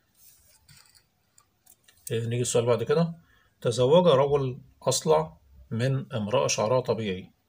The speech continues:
رجل أصلع، أصلع يبقى نعمل عليه مسألة. قال لي هنا إيه؟ كلاهما متباين اللقاحة. يعني إيه متباين اللقاحة؟ يعني هنعمل واحد بالشكل ده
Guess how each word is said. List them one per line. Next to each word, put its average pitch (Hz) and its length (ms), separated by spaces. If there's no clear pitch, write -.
رجل 123 400
أصلع، 120 420
أصلع 160 420
يبقى 107 260
نعمل 104 240
عليه 120 280
مسألة. 127 320
قال 175 120
لي 202 120
هنا 180 180
إيه؟ 123 340
كلاهما 170 760
متباين 123 640
اللقاحة. 123 720
يعني 127 200
إيه 196 60
متباين 170 340
اللقاحة؟ 139 440
يعني 117 260
هنعمل 123 440
واحد 131 560
بالشكل 127 480
ده 165 180